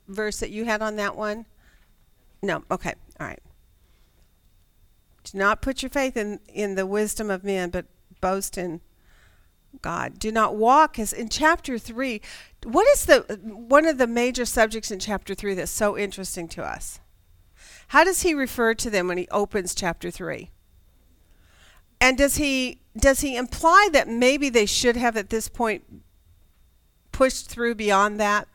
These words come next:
How many of us know people in our, in, in the Christian faith, and even our own selves for that matter, that maybe we came into faith many, many years ago and we sat for years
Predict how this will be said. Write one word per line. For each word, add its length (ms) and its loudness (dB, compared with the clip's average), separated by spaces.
How 280 8
many 320 6
of 140 4
us 340 4
know 320 4
people 500 0
in 140 0
our, 320 4
in, 400 -2
in 180 -2
the 80 -4
Christian 400 -4
faith, 320 2
and 300 4
even 420 0
our 200 8
own 220 2
selves 420 0
for 120 -6
that 200 0
matter, 320 -6
that 160 2
maybe 320 2
we 160 -2
came 320 0
into 200 -2
faith 400 0
many, 360 0
many 240 -2
years 240 0
ago 180 2
and 100 -4
we 140 0
sat 340 4
for 120 -6
years 800 -4